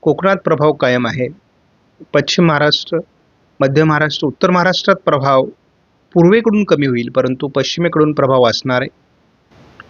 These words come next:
अठ्ठावीस तारखेला महाराष्ट्रातील पाऊस कमी होण्याचा संकेत आपल्याला गेल्या दोन तीन दिवसापासून मिळतोय. कोकणात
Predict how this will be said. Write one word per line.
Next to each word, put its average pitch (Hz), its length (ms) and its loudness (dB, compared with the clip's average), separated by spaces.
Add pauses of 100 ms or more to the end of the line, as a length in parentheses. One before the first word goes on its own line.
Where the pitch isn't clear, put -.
(760)
अठ्ठावीस 175 500 0
तारखेला 208 360 0
महाराष्ट्रातील 175 560 0
पाऊस 170 360 0
कमी 160 180 2
होण्याचा 151 440 0
संकेत 135 500 -2
आपल्याला 127 380 0
गेल्या 131 400 2
दोन 120 200 -2
तीन 127 180 0
दिवसापासून 127 540 -2
मिळतोय. 127 320 0 (1500)
कोकणात 185 340 0